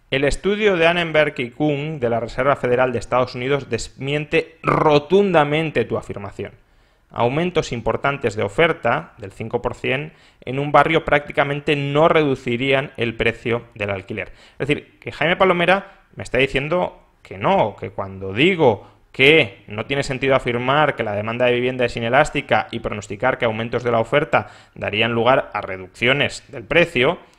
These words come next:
que me equivoco, que según este estudio la demanda es inelástica y aumentos de la oferta no dan lugar a reducciones importantes del precio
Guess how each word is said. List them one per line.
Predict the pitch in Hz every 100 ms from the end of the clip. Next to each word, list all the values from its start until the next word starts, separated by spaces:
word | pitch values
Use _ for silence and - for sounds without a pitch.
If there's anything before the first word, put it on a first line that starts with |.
| _ _ _ _ _
que | - 98 90 - _ _ _ _
me | 104 90
equivoco, | 92 131 202 175 - _ _ _ _
que | 95
según | - 95 120
este | 135 -
estudio | 135 - 180 151 151 196
la | 107 98
demanda | 98 117 139 131 123
es | 139 143
inelástica | 120 117 156 175 - 143 156 180 202 - -
y |
aumentos | 117 113 123 160 165 120 - -
de | 98
la | 95
oferta | 98 - 170 175 143 160 185 - _ _ _ _ -
no | 131 143 151
dan | 147 151
lugar | 151 139 143
a |
reducciones | 147 127 117 - 117 120
importantes | 113 113 110 110 104 117 113
del | 104
precio | 98 101 98 113 104